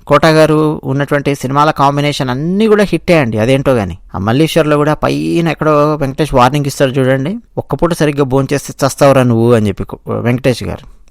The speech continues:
ఆ టైంలో కోట గారి ఎక్స్‌ప్రెషన్స్ మీరు చూడాలి. ఇక ఈడియట్ సినిమా,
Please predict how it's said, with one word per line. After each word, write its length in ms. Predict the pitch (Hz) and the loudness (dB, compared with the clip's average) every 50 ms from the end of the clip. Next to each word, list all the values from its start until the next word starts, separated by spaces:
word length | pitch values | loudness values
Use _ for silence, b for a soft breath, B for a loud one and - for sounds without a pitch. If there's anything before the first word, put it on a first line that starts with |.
| - - | -20 -20
ఆ 40 | - - | -8 -4
టైంలో 240 | - 113 143 180 190 | -2 -2 0 0 0
కోట 400 | 180 - 160 151 - _ _ - | 0 0 0 -2 -2 _ _ -2
గారి 300 | 160 160 160 160 151 156 | 0 0 0 0 0 0
ఎక్స్‌ప్రెషన్స్ 720 | 147 147 151 143 - - - 151 151 - 160 147 - - | -2 -2 -2 -4 -4 -4 -4 -4 -2 -2 -2 -4 -4 -4
మీరు 220 | 139 131 127 - 131 | -4 -4 -4 -2 -2
చూడాలి. 320 | 131 127 123 101 - - - - - | 0 0 0 -2 -4 -8 -12 -6 -2
ఇక 60 | 160 | 0
ఈడియట్ 460 | 180 170 160 160 165 165 175 180 - | 2 2 2 2 2 2 2 0 0
సినిమా, 360 | - - 139 127 131 131 131 | -2 -4 -4 -2 -2 -2 -2